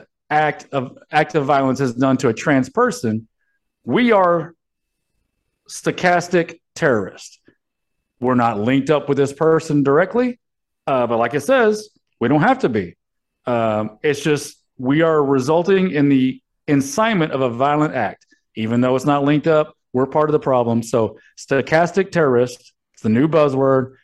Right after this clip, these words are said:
You'll hear it eventually. Um, but yeah, it's, it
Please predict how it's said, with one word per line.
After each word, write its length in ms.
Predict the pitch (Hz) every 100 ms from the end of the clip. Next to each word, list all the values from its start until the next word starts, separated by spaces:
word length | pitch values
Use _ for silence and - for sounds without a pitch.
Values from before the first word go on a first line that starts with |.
| -
You'll 180 | 113 120
hear 160 | 139
it 40 | 143
eventually. 720 | 135 131 123 123 120 120 123 _
Um, 720 | 123 107 104 104 101 101 95 - _ _ -
but 420 | 120 110 98 - -
yeah, 220 | 104 80 - _ -
it's, 160 |
it 40 | -